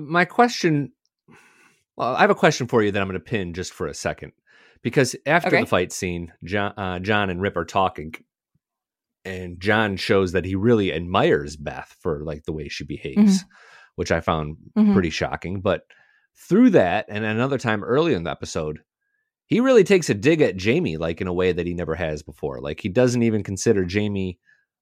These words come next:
Speaker 1: a son any longer. And, and really up to the end
Speaker 2: Yeah.
Speaker 1: of season four, he had stated that Jamie will always be his son. But now it's clear that
Speaker 2: Yeah.
Speaker 1: the end of season four really changed that.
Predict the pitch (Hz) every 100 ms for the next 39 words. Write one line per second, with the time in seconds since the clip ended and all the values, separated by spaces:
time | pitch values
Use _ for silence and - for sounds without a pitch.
0 | - 92 - 143 151 85 82 76 71 71
1 | - 98 - 101 - 127 135 208 262 202
2 | 196 - 160 180 160 - 147 127 - 180
3 | 160 110 123 120 - 143 135 110 92 117
4 | 117 107 107 107 120 104 87 131 95 76
5 | - 71 58 - 78 117 151 139 113 -
6 | - 139 117 98 226 226 196 170 190 113
7 | 107 113 98 - 117 101 95 113 101 92
8 | - _ _ _ _ _ - 110 127 104
9 | 92 120 113 101 82 - 73 64 58